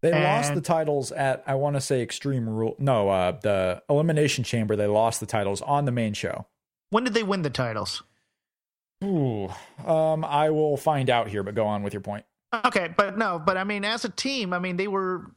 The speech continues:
Speaker 2: they were one of these mid-card nothing teams, and
Speaker 1: That's for sure.
Speaker 2: all of a, all of a sudden, they got charismatic, and, you know, they, they got over the Rob McCarran hate.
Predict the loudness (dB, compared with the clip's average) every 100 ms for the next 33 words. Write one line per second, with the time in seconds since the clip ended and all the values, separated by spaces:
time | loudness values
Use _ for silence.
0 | -20 -20 -8 2 2 4 0 0 0 -2
1 | -2 -2 0 -2 -4 0 0 2 -2 -2
2 | -2 -6 -10 _ -6 -2 -2 -2 -2 -2
3 | -2 -2 -2 -2 -4 -4 -4 -2 0 0
4 | 0 -2 -4 -6 -2 0 0 -2 0 0
5 | 0 -2 0 -2 0 -2 0 -2 0 -2
6 | -2 -2 -2 -2 -2 -2 -4 -12 -20 -20
7 | -20 -20 _ -2 0 0 0 0 0 0
8 | 0 0 0 0 -2 0 0 0 -2 -4
9 | -2 -2 -2 -4 -4 -4 -8 -16